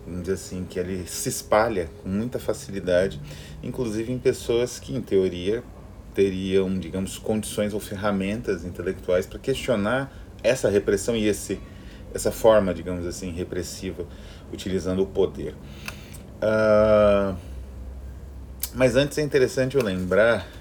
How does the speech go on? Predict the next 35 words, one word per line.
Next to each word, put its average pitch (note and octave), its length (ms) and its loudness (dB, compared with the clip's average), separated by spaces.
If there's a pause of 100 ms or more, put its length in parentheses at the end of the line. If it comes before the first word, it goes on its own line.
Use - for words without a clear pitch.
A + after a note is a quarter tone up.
(160)
alguns G#2+ 300 -2
aspectos A2+ 720 2 (440)
a G#2 80 -2
respeito, A2 600 0
porque - 140 -6
esse B2+ 120 -4
livro B2+ 160 0
vai C#3 100 6
tratar B2+ 640 6 (680)
da A2 280 2
arma B2+ 540 2
para C3 160 2
destruir A#2 460 -6
todas A#2+ 260 -2
as G#2 140 0
guerras, F2 500 2
vamos E2 200 -12
dizer E2 120 -8
assim, - 240 -12 (140)
né? G2+ 260 -4 (1300)
E F#2+ 840 -4
é - 60 -2
um A2 80 0
livro C3 180 0
que - 60 -20
tem D3 80 -2
um B2+ 40 -2
título B2+ 300 -8
belíssimo, F#2+ 720 0
né? G2 200 -2 (320)
Mais G2 280 -2
brilhante F#2+ 520 -4
que G2 140 -10
mil G#2+ 180 0
sóis. - 840 -4